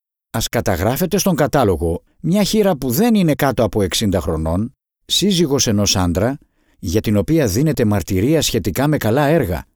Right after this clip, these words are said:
αν ανέθρεψε παιδιά, αν φιλοξένησε ξένους, αν έπλυνε τα πόδια Αγίων, αν πρόσφερε βοήθεια σε εκείνους που βρίσκονταν σε θλίψη, αν ακολούθησε επιμελώς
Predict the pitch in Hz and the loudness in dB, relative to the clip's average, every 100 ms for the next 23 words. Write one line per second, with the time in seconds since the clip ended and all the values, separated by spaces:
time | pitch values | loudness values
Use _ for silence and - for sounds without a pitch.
0 | _ _ _ - 98 101 92 92 104 101 | _ _ _ -4 -2 0 2 0 0 -2
1 | - 87 80 71 85 110 180 _ _ _ | -4 -4 -6 -4 -2 0 -2 _ _ _
2 | _ - 107 120 113 110 - 127 113 98 | _ -4 -2 0 0 0 2 0 2 0
3 | 95 - 104 95 156 185 - _ _ _ | 0 0 2 2 0 -2 -8 _ _ _
4 | _ - 156 160 190 170 165 156 143 127 | _ -2 0 2 2 2 2 2 0 0
5 | 170 139 123 101 139 127 87 123 - _ | 0 2 0 2 2 2 2 -2 -6 _
6 | _ _ - 101 98 107 123 - 104 92 | _ _ -6 -2 -2 0 0 0 0 2
7 | 98 117 117 107 - 104 92 123 107 - | 2 2 0 0 2 0 0 0 0 -2
8 | 104 107 104 101 95 98 80 92 131 - | -2 -2 -2 -2 -2 -2 -2 -2 0 0
9 | 180 180 _ _ _ _ - 104 120 117 | 0 -2 _ _ _ _ -4 0 2 2
10 | 113 120 107 107 110 98 101 85 80 135 | 2 2 2 0 2 2 2 0 2 2
11 | 170 - | 2 -2